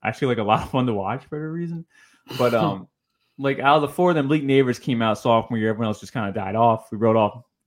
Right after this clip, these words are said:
Speaker 1: Brian Thomas. He was in possession role. He looked terrible. It's not his thing. And then as a junior year, they move him to the outside and they use him for, like, as, like, a deep threat, just a speed guy, just get downfield as fast as you can, you know, just has a good release of the line, kinda swipes the arms, doesn't really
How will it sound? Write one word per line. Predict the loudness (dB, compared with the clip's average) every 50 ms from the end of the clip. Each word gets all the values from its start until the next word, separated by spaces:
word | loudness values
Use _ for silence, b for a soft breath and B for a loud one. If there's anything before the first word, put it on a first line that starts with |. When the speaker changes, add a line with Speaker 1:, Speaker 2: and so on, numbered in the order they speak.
| _ -10
Speaker 1:
Brian | -8 -6 -6 -6 -4
Thomas. | -4 -2 -2 -2 -2 -4 -4
He | -4
was | -4 -4
in | -4
possession | -4 -2 0 0 0 0 -2 -4
role. | -2 -2 0 0 -2
He | -2 -4
looked | -6 -8 -10 -8
terrible. | -6 -4 -2 -2 -2 -2 -4 -4 -4 -6 -8 -10 _ _ _ _ _ _ _ _ _
It's | _ -8
not | -6 -6 -6
his | -6 -8 -10 -8
thing. | -6 -6 -4 -4 -6 -8 -10 _ _ _ _ _ _
And | -4 -2 0
then | 0
as | 0 0 0
a | -2
junior | 0 0 2 2 2 2 0
year, | -2 -2 -2 -4 -2
they | -2 -4 -4
move | -4 -4 -4
him | -4 -6
to | -8
the | -6 -6 -4
outside | -2 -4 -4 -4 -4 -2 -2 -2 -2
and | -2
they | -4
use | -4 -4
him | -6 -8
for, | -8 -6 -4
like, | -4 -4
as, | -2 -4
like, | -4 -6
a | -6 -6
deep | -6 -6 -6 -6 -6
threat, | -8 -8 -8 -12 _ _ -12
just | -12 -8 -8
a | -8
speed | -8 -6 -6 -6 -4 -2
guy, | -2 -2 -4
just | -4 -6 -8 -6
get | -6 -6 -2
downfield | -2 -2 -2 -4 -4 -2 -2 -2
as | -2
fast | -4 -6 -6 -6 -6 -8 -10
as | -10
you | -10 -8
can, | -6 -6 -6 -6 -6 -6 -6
you | -4
know, | -4 -4 -4
just | -4 -8 -10 -12 _ _ _ _ _ _ _ _ _ -6
has | -6 -4 -2
a | 0
good | 0 0 2
release | 2 0 -2 0 0
of | -2
the | -2
line, | 0 0 0 -2 -2 -4
kinda | -4 -4 -4 -4 -4
swipes | -6 -4 -4 -4 -4 -4
the | -4 -4
arms, | -2 -2 -2 -2 -4 -6
doesn't | -8 -6 -4
really | -4 -2 -4 -4 -8